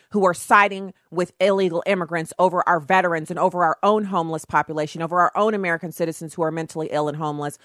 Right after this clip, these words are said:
over our own four hundred and fifty thousand orphans, most of whom are pe-, children of color. I'm really tired of those people trying to lecture me on how I talk. Why don't you figure out whether or not you really love this country or whether you belong in Guatemala?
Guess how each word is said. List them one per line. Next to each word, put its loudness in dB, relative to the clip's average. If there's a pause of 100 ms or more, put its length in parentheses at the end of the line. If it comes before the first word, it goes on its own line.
(160)
over 4
our 4
own 2 (200)
four 4
hundred -6
and -12
fifty -6
thousand 2 (220)
orphans, 2
most 0
of 0
whom -6
are 2
pe-, -8 (100)
children 0
of -8
color. 4 (260)
I'm 2
really 2
tired 4
of -10
those 4
people -4 (180)
trying 0
to -2
lecture 2
me -2 (160)
on -2
how 0
I 6
talk. -4 (200)
Why 4
don't -2
you 0
figure 0
out 4
whether 2
or -2
not -2
you -6
really 0
love 2
this 4
country -6
or 0
whether 0
you 0
belong 2
in -8
Guatemala? 0